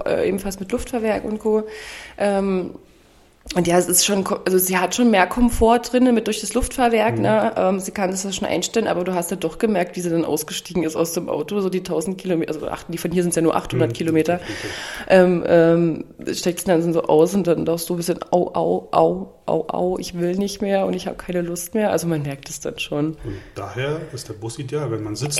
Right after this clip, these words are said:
Speaker 1: Ja.
Speaker 2: hoch, man sitzt bequem.
Speaker 1: Es ist einfach
Speaker 2: Ich liebe
Speaker 1: purer Luxus.
Speaker 2: Ich liebe meinen Bus. Okay, ich hab, bei mir ist ja ein bisschen, bisschen, äh,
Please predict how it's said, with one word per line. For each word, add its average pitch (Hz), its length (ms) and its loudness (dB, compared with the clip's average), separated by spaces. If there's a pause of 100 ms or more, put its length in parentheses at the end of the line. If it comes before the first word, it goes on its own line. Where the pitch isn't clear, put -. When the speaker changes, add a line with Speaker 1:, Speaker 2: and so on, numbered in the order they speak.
Speaker 1:
Ja. 131 80 2
Speaker 2:
hoch, 131 220 2
man 101 160 -6
sitzt 123 240 -6
bequem. 120 420 -4
Speaker 1:
Es 113 140 -4
ist - 360 -4
einfach 196 340 2
Speaker 2:
Ich - 120 -8
liebe 139 160 -4
Speaker 1:
purer 254 380 8
Luxus. 330 580 4
Speaker 2:
Ich - 100 -2 (360)
liebe 175 340 2
meinen 123 260 4
Bus. 117 220 -2
Okay, 123 160 -6
ich 127 60 -4
hab, 135 80 0
bei 127 100 0
mir 123 460 0
ist 127 100 -6
ja 131 80 0
ein 117 60 -2
bisschen, 120 380 -2
bisschen, 117 720 -4
äh, 104 40 -10